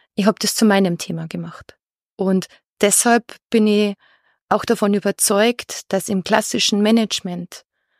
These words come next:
diese Überzeugung in Unternehmen nicht durch einen Bereich gelebt wird, sondern in diesen Hierarchieformen muss im Management beginnen.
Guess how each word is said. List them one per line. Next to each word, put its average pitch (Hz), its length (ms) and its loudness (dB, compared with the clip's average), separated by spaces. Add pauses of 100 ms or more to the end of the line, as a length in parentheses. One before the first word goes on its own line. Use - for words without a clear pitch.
(140)
diese 196 220 -2
Überzeugung 214 800 2
in 185 120 -2
Unternehmen 185 760 -4 (380)
nicht - 460 4 (380)
durch - 180 0
einen 190 260 2
Bereich 185 760 2
gelebt 185 520 0
wird, - 380 0 (480)
sondern 208 600 2
in 196 240 0
diesen 240 260 4
Hierarchieformen 202 880 0
muss 190 260 -2
im 185 160 -2
Management 180 560 -4
beginnen. 175 420 -12